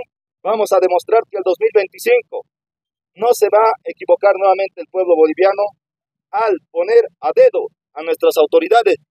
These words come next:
desde el municipio, desde las gobernaciones hasta los espacios a nivel nacional. Eso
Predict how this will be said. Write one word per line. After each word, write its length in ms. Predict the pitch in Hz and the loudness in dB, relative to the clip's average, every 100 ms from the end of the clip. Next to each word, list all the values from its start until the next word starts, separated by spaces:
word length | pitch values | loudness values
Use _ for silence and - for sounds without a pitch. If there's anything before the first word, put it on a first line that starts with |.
| _ | _
desde 280 | 494 - | -6 -2
el 60 | 220 | -2
municipio, 640 | 190 180 - 320 - 185 - _ _ _ _ | -2 -4 -2 -2 0 -2 -2 _ _ _ _
desde 540 | - 539 480 - 220 | 0 0 0 -2 0
las 160 | 196 185 - | 2 2 2
gobernaciones 720 | 185 190 196 - 269 440 - _ _ | 0 0 -2 0 0 -2 -6 _ _
hasta 380 | 180 - - - - - - _ | -8 -2 0 0 -4 -20 -20 _
los 160 | - 170 | -6 -2
espacios 480 | 160 196 196 190 175 143 | 0 0 0 2 2 0
a 40 | |
nivel 240 | 156 170 170 | -2 -2 -2
nacional. 400 | 135 143 165 135 - _ _ _ _ | -2 0 0 0 -4 _ _ _ _
Eso 240 | - 427 | -8 -4